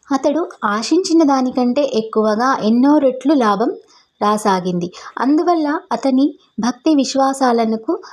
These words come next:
మరింత దృఢమయ్యాయి. అతడు తనకొచ్చిన లాభానికి ఎంతో సంతోషించి తన మొక్కు తె-, చెల్లించడానికై కావలసినంత డబ్బు మూట కట్టుకొని కురువాపురానికి బయలుదేరాడు. నలుగురు దొంగలు అతని వద్ద ఎంతో డబ్బున్నదని పసిగట్టి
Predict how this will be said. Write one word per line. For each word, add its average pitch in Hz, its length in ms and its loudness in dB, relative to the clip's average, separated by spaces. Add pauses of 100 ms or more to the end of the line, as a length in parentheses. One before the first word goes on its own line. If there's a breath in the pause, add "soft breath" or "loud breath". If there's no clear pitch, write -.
(120 loud breath)
మరింత 294 640 2
దృఢమయ్యాయి. 202 800 -2 (300 soft breath)
అతడు 320 360 0 (140)
తనకొచ్చిన 214 580 2
లాభానికి 247 640 0
ఎంతో 226 240 0
సంతోషించి 247 760 0 (380 loud breath)
తన 285 200 2
మొక్కు 226 380 0
తె-, 277 220 0 (120)
చెల్లించడానికై 240 920 0 (240 loud breath)
కావలసినంత 302 720 0
డబ్బు 202 400 -2
మూట 226 260 -2
కట్టుకొని 269 480 -2 (120)
కురువాపురానికి 226 760 0
బయలుదేరాడు. 202 720 -2 (380 loud breath)
నలుగురు 285 380 2
దొంగలు 269 560 0
అతని 220 340 -2
వద్ద 214 260 -2
ఎంతో 240 520 0
డబ్బున్నదని 226 720 0
పసిగట్టి 226 680 -4